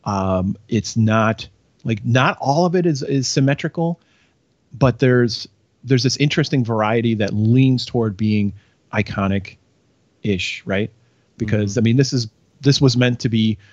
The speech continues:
Speaker 1: you know, so put in, sewn into clothing or put on the side of a ship and that kind of thing. And, uh, just my family, this is who I represent or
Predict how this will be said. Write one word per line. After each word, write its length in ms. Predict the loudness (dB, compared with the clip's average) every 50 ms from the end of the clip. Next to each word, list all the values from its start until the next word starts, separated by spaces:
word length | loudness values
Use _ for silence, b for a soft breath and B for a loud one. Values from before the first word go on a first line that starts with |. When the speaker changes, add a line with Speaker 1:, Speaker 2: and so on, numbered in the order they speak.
| b b
Speaker 1:
you 100 | -6 -4
know, 160 | -4 -4 -4 -6 _ -12
so 340 | -10 -6 -4 -2 -2 -2 -4 _ _ _ _ _
put 140 | 0 0 2
in, 160 | 2 0 -2
sewn 300 | -4 -4 -2 0 2 2
into 180 | 2 2 0 -2
clothing 640 | -4 0 2 4 4 4 4 2 2 2 2 0 0 -2
or 240 | -2 0 0 0 -2
put 260 | -2 -2 -2 -2 -2 -4 -4
on 160 | -2 0 0
the 60 | 0 0
side 220 | 0 0 0 0
of 80 | -2 -2
a 40 |
ship 340 | -4 -6 -6 -6 -8 -8 -6
and 100 | -4 -4
that 140 | -4 -4 -4
kind 140 | -6 -6 -6
of 60 | -6
thing. 280 | -6 -6 -6 -6 -6 -8 _ _ _ _ _ _ _ _ _ _ _ -10
And, 360 | -8 -6 -6 -6 -6 -8 -10
uh, 200 | -10 -12 -12 -14 -16 _ _ _ _ _ _ _ _ _ _ _ _ _ _ _ _
just 140 | _ _ _ _ _ _ _ _ _ _ _ _ _ _ _ _ _ _ _ _ _ _ _ _ _ _ _ _ _
my 60 | -4
family, 380 | -2 0 2 2 2 0 -2 -4
this 140 | -4 -6 -8
is 60 | -8
who 80 | -8 -6
I 40 |
represent 540 | -4 -6 -6 -4 -4 -4 -2 -2 -4 -4 -6 -8
or 260 | -8 -6 -6 -8